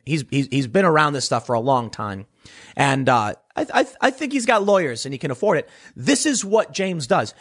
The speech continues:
He literally does undercover journalism. I couldn't imagine there's a circumstance where he was like, "Oh no, I made this mistake and now I'm gonna go to jail."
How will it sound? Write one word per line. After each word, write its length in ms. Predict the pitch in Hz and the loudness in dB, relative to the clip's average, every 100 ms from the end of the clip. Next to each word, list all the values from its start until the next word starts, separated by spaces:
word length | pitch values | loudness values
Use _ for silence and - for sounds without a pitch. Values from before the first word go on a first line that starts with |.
| _ | _
He 200 | - 208 | -4 -2
literally 720 | 170 156 185 262 262 254 247 | -2 2 2 2 0 0 -2
does 460 | 156 185 175 147 135 | 0 4 4 4 0
undercover 720 | - 147 151 143 139 127 123 | 0 0 -2 0 0 0 0
journalism. 600 | 113 123 113 101 95 85 _ _ _ - | 0 0 -2 -4 -8 -14 _ _ _ 0
I 60 | |
couldn't 320 | 147 - 247 262 | 2 2 0 0
imagine 360 | 226 202 190 | 2 2 0
there's 100 | 175 | -2
a 80 | 160 | 0
circumstance 580 | 170 160 147 135 127 - | 0 0 -2 -2 -4 -2
where 140 | 135 | 2
he 80 | 143 | 4
was 80 | 135 | 2
like, 120 | 135 | 0
"Oh 140 | 131 | 0
no, 300 | 165 185 165 | 2 4 4
I 100 | 139 | 2
made 180 | 127 139 | 0 -2
this 140 | 135 139 | -4 -4
mistake 400 | 123 160 147 131 | -2 2 2 0
and 80 | |
now 100 | 120 | -2
I'm 60 | 127 | -2
gonna 140 | 123 | -2
go 80 | 120 | -2
to 60 | 120 | 0
jail." 380 | 131 151 117 | 2 2 0